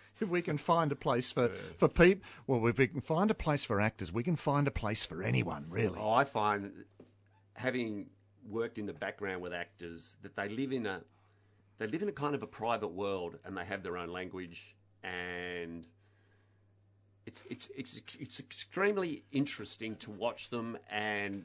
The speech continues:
Speaker 2: they're separate. And only,
Speaker 1: <laughs> They're a
Speaker 2: only they,
Speaker 1: separate
Speaker 2: they
Speaker 1: breed.
Speaker 2: are. They're like writers. They,
Speaker 1: We,
Speaker 2: they, they know. Yeah.
Speaker 1: we get to the end of the novel, and there's a snowstorm, so you've got this culmination. And it's interesting because the snowstorm could effectively be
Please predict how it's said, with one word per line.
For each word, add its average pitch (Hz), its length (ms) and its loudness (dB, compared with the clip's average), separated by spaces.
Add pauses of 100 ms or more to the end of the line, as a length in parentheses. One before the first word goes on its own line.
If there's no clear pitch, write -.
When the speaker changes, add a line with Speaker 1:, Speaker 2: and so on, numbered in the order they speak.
Speaker 2:
they're 110 120 -4
separate. - 420 -6 (640)
And 127 120 6
only, 208 340 12
Speaker 1:
<laughs> - 20 6
They're 185 200 12
a 214 60 12
Speaker 2:
only 202 200 10
they, - 60 10
Speaker 1:
separate 180 480 8
Speaker 2:
they 156 140 6
Speaker 1:
breed. 160 300 8
Speaker 2:
are. 92 100 0
They're 135 140 6
like 165 240 4
writers. - 520 -2 (320)
They, 139 220 2
Speaker 1:
We, 220 100 12
Speaker 2:
they, 139 240 6
they 127 240 -6
know. - 280 -10
Yeah. - 100 -10 (120)
Speaker 1:
we 196 120 12
get 226 280 8
to 233 100 8
the 160 200 8
end 165 200 4
of 156 100 6
the 139 80 6
novel, 104 460 0 (180)
and 156 320 6
there's 156 160 6
a 180 60 4
snowstorm, 180 720 4
so 139 160 6
you've 143 360 2
got 156 160 0
this - 140 2
culmination. 147 760 2 (300)
And 139 100 4
it's 147 120 6
interesting 190 400 4 (240)
because 147 360 6
the 139 140 -6
snowstorm 156 520 2
could 147 200 0 (160)
effectively 139 560 0
be 113 400 2